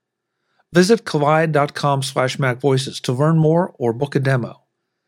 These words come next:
That's Kolide, K O L I D E dot com slash mac voices.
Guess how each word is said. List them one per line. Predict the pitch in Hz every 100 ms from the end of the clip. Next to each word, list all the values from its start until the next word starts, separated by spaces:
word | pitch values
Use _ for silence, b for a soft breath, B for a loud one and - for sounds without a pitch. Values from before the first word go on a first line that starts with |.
| _ _ _ _ -
That's | 147 -
Kolide, | - 151 143 98 95
K | - 151 147
O | 135 139 -
L | 131 123
I | 135 147
D | 135 135
E | 113 156 170
dot | 151 139
com | - 143 139
slash | - 135 127 -
mac | 127 113
voices. | 123 117 - - -